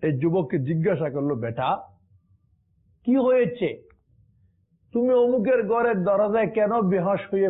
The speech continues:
পড়ে রয়েছ? কারণটা কি? কি ছিল? কেন?" তখন যুবক তার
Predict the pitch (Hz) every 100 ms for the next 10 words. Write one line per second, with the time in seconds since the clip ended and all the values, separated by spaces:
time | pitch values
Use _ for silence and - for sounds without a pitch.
0 | 160 180 190 185 180 170 175 147 170 208
1 | 208 240 170 185 117 - _ _ _ -
2 | - 240 185 240 185 170 233 254 226 -
3 | _ _ _ _ _ _ _ _ _ _
4 | - 160 135 156 123 - - _ _ _
5 | _ _ 113 120 160 139 170 131 - _
6 | _ _ _ _ _ _ _ _ _ _
7 | _ _ _ _ - 165